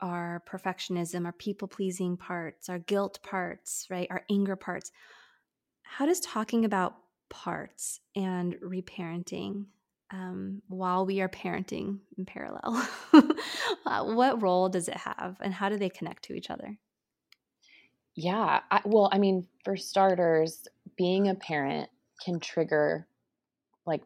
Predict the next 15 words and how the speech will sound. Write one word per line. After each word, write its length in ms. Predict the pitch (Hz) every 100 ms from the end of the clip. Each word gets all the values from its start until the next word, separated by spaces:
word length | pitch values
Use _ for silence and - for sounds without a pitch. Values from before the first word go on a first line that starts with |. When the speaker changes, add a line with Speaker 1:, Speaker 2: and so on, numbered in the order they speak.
| _
Speaker 2:
previously 600 | - 170 170 160 - 156
dormant 580 | 156 143 147 160 196 -
parts 600 | 202 180 185 - - - _ -
to 100 | 170
just 220 | 165 156
be 80 | 156
like, 280 | 151 147 - _
"I'm 440 | 285 226 220 262 285
here." 540 | 370 381 254 180 -
<laughs> 140 | 220 -
And 100 | 214
then 180 | 226 220
it 200 | 214 202
can 160 | - 226
feel, 580 | - 190 196 196 202